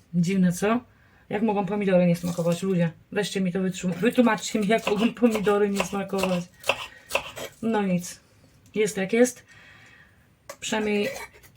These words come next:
szczypiorku mu tutaj trochę przemycę. Zrobię taką pycha bułeczkę. I zmykam szybciutko na terapię. I w kolejnych filmach opowiem, w kolejnym filmie opowiem, co,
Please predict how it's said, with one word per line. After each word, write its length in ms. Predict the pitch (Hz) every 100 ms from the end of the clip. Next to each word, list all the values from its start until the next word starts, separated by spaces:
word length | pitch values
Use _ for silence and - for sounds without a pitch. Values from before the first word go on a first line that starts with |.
| _ -
szczypiorku 600 | - 240 226 214 - 180
mu 120 | 170
tutaj 220 | - 180
trochę 220 | 175 180
przemycę. 680 | - - 196 208 - 247 285 262 - - - - - - - _ _ _ _ _ _ -
Zrobię 280 | 196 185 185
taką 240 | 180 185 180
pycha 260 | 247 247 208
bułeczkę. 540 | 170 185 180 - - - - - - - - - - - - _ - - - - - - - - - -
I 340 | 240 247 240
zmykam 360 | 208 220 202 196
szybciutko 440 | 175 180 208 -
na 120 | 180 175
terapię. 540 | 185 226 - 240 233 - - _ _ _ _ _ _ _ - - _ _ - _ - - _ - _ _ _ _ -
I 200 | 220 196
w 60 |
kolejnych 380 | - 214 214 202
filmach 400 | 214 196 185 -
opowiem, 380 | 170 180 180 175
w 60 |
kolejnym 360 | - 220 208 190
filmie 300 | 196 196 196
opowiem, 360 | - 185 185 175
co, 280 | 202 185